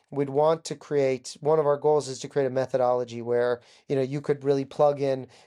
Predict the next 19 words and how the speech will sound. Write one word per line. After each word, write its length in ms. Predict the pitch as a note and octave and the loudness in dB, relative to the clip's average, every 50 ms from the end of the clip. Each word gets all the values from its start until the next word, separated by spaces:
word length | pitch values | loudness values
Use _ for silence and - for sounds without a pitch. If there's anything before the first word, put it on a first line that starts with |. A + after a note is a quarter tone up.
| _ _ - | _ _ -8
a 60 | D3+ | -6
CoinGecko 1000 | - - - E3 D#3+ D#3 D3+ D3 C#3+ C#3+ C3+ B2+ - C#3+ C3+ C3 B2+ B2 A#2+ - - - - _ _ | -6 -2 0 0 0 0 -2 -2 0 0 0 0 0 0 0 2 2 0 -2 -4 -14 -20 -20 _ _
chart, 600 | - - - E3 D#3+ D#3 C#3+ B2+ - - - - - _ _ _ _ _ _ _ _ _ | -10 -2 2 4 4 4 4 2 -2 -10 -16 -18 -18 _ _ _ _ _ _ _ _ _
and 180 | - C#3+ C#3 C#3 | -2 0 2 2
then 160 | C3+ C3 C3 | 2 2 0
it 80 | C3+ | 0
will 200 | C#3 C3+ C3 B2+ | 0 2 2 2
just 220 | B2+ B2 C3 A#2+ - - | 2 0 -4 -8 -6 -4
analyze 640 | D#3 C#3+ C#3 C3+ C3 B2+ B2 A#2 A#2+ A#2+ A2+ - - - | -2 0 0 2 2 2 4 2 2 0 -2 -4 -10 -12
and 140 | - C3+ B2+ | -12 -8 -4
then, 280 | B2+ B2 A#2 A#2+ A#2 A2+ - _ _ _ _ _ _ _ _ | -4 -4 -4 -4 -6 -12 -14 _ _ _ _ _ _ _ _
you 100 | - C3+ | -6 -4
know, 140 | A#2+ G#2+ - _ - | -4 -4 -6 _ -16
wrap, 500 | - C3+ A#2+ B2+ B2 A#2 A#2 A2+ - - - - C3 C3 _ _ | -18 -4 -2 0 2 2 0 -2 -6 -14 -20 -18 -20 -20 _ _
you 140 | - C3 B2 | -12 -8 -6
know, 140 | A#2+ A2+ A2+ - _ _ | -6 -6 -6 -10 _ _
uh, 400 | - C3+ B2 B2 A#2 A2+ A2+ A#2 - - | -6 -4 -2 -2 -2 -2 -2 -4 -6 -6
and, 180 | - B2+ B2 C3+ | -6 -6 -6 -6
and, 340 | - C3 B2 A#2+ A#2+ B2 | -8 -8 -8 -8 -10 -12